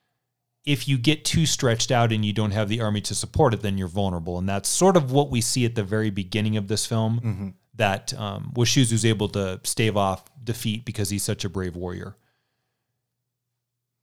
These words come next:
Speaker 1: To bring the corpse of the Don or the Emperor
Speaker 2: Mm-hmm. Mm-hmm.
Speaker 1: to the opening or the mouth of someone else's turf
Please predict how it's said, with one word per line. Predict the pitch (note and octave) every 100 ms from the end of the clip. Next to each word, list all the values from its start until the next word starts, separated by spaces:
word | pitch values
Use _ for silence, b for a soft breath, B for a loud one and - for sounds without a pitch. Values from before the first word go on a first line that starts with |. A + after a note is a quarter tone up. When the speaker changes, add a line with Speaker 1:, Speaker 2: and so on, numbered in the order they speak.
| _ _
Speaker 1:
To | F#3
bring | D3 B2 B2+ D#3+ G#3 G3+
the | B2+
corpse | A#2 A#2+ C3+ D3+ E3 - - - - _ _ _
of | B2 A#2 G#2
the | G2+
Don | F2 G2+ A2 B2+ C3+ C#3+ D3 _ _ _ _
or | A#2+ A2+
the | G#2 G#2 C#3
Emperor | B2+ A#2 A#2+ A#2+ F2+ F#2 C#3
Speaker 2:
Mm-hmm. |
Mm-hmm. | A#2 A2+ A2 _ _ _
Speaker 1:
to | - D3 B2+ B2 A#2+ A#2 - _
the | A2+ C3 C3+ -
opening | D#3 E3+ F#3 F3 F3 F3 E3+ -
or | A#2
the | A2
mouth | G2 G2+ A2+ C#3 C#3+
of | G2
someone | - C3 C3 A2
else's | G#2+ - G2 -
turf | - A2 F#2 -